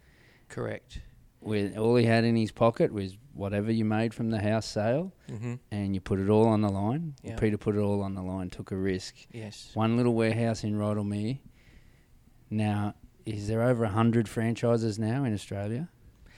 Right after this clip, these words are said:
Speaker 1: Uh, there's ninety-two franchise locations in
Speaker 2: Ninety-two
Speaker 1: Australia
Speaker 2: franchises.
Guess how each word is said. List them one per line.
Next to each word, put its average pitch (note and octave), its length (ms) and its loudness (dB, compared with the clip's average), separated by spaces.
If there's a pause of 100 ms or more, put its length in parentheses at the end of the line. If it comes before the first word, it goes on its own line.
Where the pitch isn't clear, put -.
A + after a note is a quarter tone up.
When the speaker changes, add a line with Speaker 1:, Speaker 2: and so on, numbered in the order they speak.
(140)
Speaker 1:
Uh, A#2 300 2
there's A2 220 -2
ninety-two A#2+ 720 0 (420)
franchise A2 560 -6
locations G#2+ 640 -6
in A2 80 -8
Speaker 2:
Ninety-two A2 80 -4
Speaker 1:
Australia G#2 460 -6
Speaker 2:
franchises. G2 420 -12